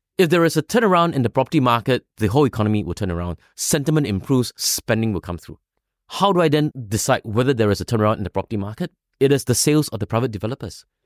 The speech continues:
The weekly sales numbers remain weak. December was a dismal month where sales were concerned,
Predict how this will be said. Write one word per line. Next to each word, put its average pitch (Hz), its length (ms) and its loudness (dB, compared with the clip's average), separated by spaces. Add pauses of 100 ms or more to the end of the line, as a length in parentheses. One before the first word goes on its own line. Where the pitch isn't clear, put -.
(200)
The 131 100 4
weekly 175 280 2
sales 185 300 2
numbers 143 300 0
remain 110 320 2
weak. 165 280 -2 (300)
December 156 440 2
was 123 200 0
a 101 40 0
dismal 127 480 0
month 127 340 -4
where 95 140 0
sales 127 260 0
were 101 60 -8
concerned, 135 380 -2